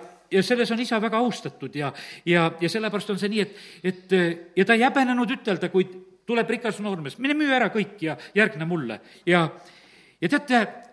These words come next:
need inimesed lähevad kurvalt oma teed. Teate, need, kes, eh, kes ei ole issandat järgimas, me pühapäeval rääkisime sellest, et vaatad issanda peale, oled rõõmus. Aga vaata, eh, need, kes ei ole valmis neid asju tegema, Maarja oli valmis,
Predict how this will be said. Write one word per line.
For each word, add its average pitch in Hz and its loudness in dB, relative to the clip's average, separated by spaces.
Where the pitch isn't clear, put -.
need 226 2
inimesed 262 0
lähevad 240 2
kurvalt 240 2
oma 196 0
teed. 220 0
Teate, 226 4
need, 254 0
kes, 208 2
eh, 160 -2
kes 233 4
ei 214 6
ole 220 4
issandat 190 -2
järgimas, 180 -2
me 208 0
pühapäeval 196 0
rääkisime 175 -4
sellest, 175 -8
et - -10
vaatad 196 -4
issanda 139 -10
peale, 123 -4
oled 113 -8
rõõmus. 127 -8
Aga 202 4
vaata, 185 -2
eh, 160 2
need, 247 2
kes 202 0
ei 214 4
ole 208 2
valmis 262 0
neid 196 0
asju 240 0
tegema, 131 -2
Maarja 247 2
oli 220 -2
valmis, 202 -6